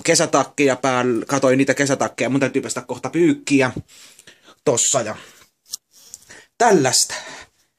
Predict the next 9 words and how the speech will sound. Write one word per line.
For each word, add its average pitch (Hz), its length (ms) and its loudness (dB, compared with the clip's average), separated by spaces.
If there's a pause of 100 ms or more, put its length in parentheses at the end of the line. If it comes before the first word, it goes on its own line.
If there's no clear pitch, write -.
(220)
Näin 202 200 2
hyvin 196 260 2
tää 185 160 4
meikäläisen 175 580 4
päivä 170 240 2
tästä 139 320 -4 (840)
menee 165 340 -2
tästä, 131 360 -2
ja 113 120 -8